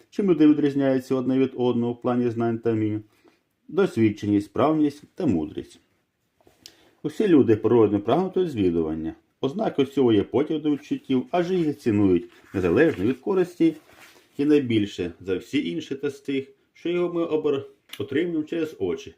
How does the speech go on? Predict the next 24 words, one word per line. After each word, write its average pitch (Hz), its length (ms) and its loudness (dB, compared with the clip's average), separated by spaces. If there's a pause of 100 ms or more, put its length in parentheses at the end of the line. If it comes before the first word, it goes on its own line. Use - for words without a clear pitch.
Адже 175 220 -10
не 180 100 -8
лише 143 300 -4
коли 117 220 -8
ми 117 100 -6
діємо 104 360 -4
заради 101 280 -4
якоїсь 92 400 -4
мети, 85 380 -10 (300)
а 127 100 -12
коли 190 180 -4
не 180 100 -6
збираємося 110 680 -2
нічого 101 300 -4
робити, 90 400 -4
ми 107 120 -6
обираємо 101 420 -8
бачення 95 540 -4
з-поміж 90 360 -12
усього, 139 440 -6 (260)
так 139 160 -8
би 135 100 -4
мовити, 131 300 -4
іншого. 82 480 -8